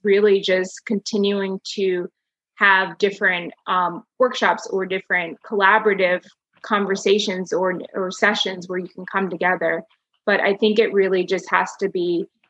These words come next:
embedded from on every level in order for it to continue. Because if not, it's piecemealed and you're having a campaign one month and then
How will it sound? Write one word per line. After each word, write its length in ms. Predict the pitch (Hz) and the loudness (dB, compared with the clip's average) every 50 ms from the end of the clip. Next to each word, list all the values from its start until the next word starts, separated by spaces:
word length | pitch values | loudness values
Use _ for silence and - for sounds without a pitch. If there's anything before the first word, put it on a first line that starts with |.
| _ - | _ -2
embedded 640 | 214 208 196 185 185 185 185 196 190 180 - - - | 0 0 2 4 4 4 4 4 4 2 0 -2 -4
from 280 | - 190 185 190 170 - _ _ _ _ _ _ _ - | -4 -4 -4 -4 -6 -10 _ _ _ _ _ _ _ -4
on 180 | 214 202 - - - | -4 -4 -2 -2 0
every 300 | 214 208 196 208 208 202 | 0 2 4 4 4 4
level 480 | 196 196 185 190 196 226 262 294 277 | 4 2 2 2 2 2 2 2 0
in 220 | - - 220 220 226 | 0 0 0 0 0
order 340 | - 208 202 202 208 208 202 | 0 0 2 2 2 0 -2
for 280 | - - 196 196 190 | -2 -2 -2 0 2
it 200 | 170 151 - - | 2 0 0 -2
to 160 | - 214 196 | -6 -8 -6
continue. 640 | - 220 190 180 - - 190 180 175 165 156 - - - - - | -6 -6 -8 -8 -8 -8 -8 -8 -6 -8 -8 -10 -12 -10 -4 -2
Because 280 | 196 196 220 202 190 | -2 -2 0 -2 0
if 120 | 196 190 185 | 0 2 2
not, 320 | 196 196 202 214 208 - | 4 4 4 4 4 4
it's 200 | 196 196 196 - | 2 0 0 -2
piecemealed 640 | - - - 202 196 196 - 190 180 170 170 175 175 - | -8 -8 -6 -4 -4 -4 -4 -4 -2 -2 -4 -4 -6 -8
and 260 | - 190 185 185 185 180 | -8 -6 -6 -6 -4 -4
you're 100 | 180 180 | -4 0
having 460 | 185 180 185 180 170 175 175 170 - | 2 2 2 2 2 0 -2 -4 -6
a 60 | - | -10
campaign 580 | - - 214 190 190 190 214 214 214 208 202 202 | -8 -6 -4 -4 -4 -2 0 0 2 2 2 2
one 220 | 202 202 202 202 | 2 2 2 2
month 320 | 202 196 196 190 196 202 202 - | 2 2 2 2 2 0 -2 -4
and 160 | - 180 180 | -6 -8 -8
then 180 | 175 180 175 | -8 -8 -10